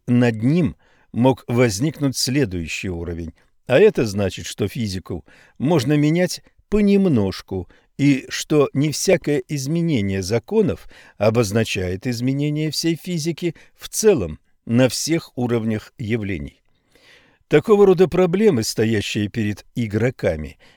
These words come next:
искажают простую и ясную картину игры, созданную Ахерополосом, как процесса, состоящего из трёх этапов.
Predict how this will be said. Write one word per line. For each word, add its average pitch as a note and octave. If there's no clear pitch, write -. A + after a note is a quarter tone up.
искажают D#3
простую D#3+
и C3
ясную A#2+
картину A2
игры, A#2+
созданную F#2+
Ахерополосом, G2+
как A#2
процесса, A#2+
состоящего D3
из -
трёх C3+
этапов. -